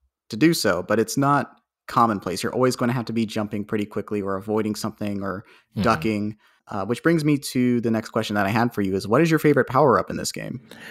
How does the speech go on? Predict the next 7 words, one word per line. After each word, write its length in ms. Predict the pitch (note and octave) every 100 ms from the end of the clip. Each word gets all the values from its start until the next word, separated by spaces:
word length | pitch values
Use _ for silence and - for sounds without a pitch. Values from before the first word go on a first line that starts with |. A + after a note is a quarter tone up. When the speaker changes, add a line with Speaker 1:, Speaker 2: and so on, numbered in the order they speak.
| - - - -
Speaker 2:
Ooh. 1300 | A#2 A#2+ A#2 A#2 A2 G#2+ G2+ F#2 F2 D#2+ D2+ D2 C2+ - - _ _ _ _ _ _ _ -
I 300 | A2 B2 C#3+
gotta 380 | C3+ B2 B2+
go 280 | A2 A2 G2+
Hammer 520 | F#2+ - B2 A#2+ G#2
Brothers 440 | F2 F#2 E2+ E2 -
suit. 400 | - E2+ D#2+